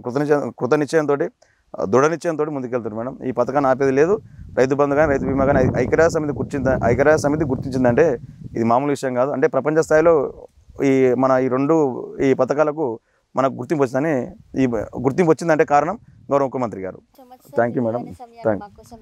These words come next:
Speaker 2: కేటాయించారు.
Speaker 1: Thank you, madam.
Speaker 2: ఓకే అండి, విన్నారు కదా. So మనకి ఎంపీటీసీ గారు ఇచ్చిన సమాచారం, మరి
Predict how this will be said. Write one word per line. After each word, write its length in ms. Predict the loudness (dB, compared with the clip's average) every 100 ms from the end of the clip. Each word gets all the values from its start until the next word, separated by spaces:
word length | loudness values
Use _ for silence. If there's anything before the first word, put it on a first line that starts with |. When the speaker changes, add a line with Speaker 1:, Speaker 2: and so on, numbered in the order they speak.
| -20
Speaker 2:
కేటాయించారు. 720 | -20 -20 -20 _ _ -18 -4
Speaker 1:
Thank 160 | -4 -4
you, 120 | -8
madam. 400 | -12 _ _ -12
Speaker 2:
ఓకే 180 | -12 -18
అండి, 120 | -18
విన్నారు 300 | -14 -12 -12
కదా. 220 | -14 -18
So 180 | -16 -16
మనకి 280 | -16 -16 -20
ఎంపీటీసీ 500 | -18 -18 -18 -18 -14
గారు 160 | -14
ఇచ్చిన 260 | -14 -20 -20
సమాచారం, 640 | -18 -16 -16 -18 -18 -12
మరి 160 | -12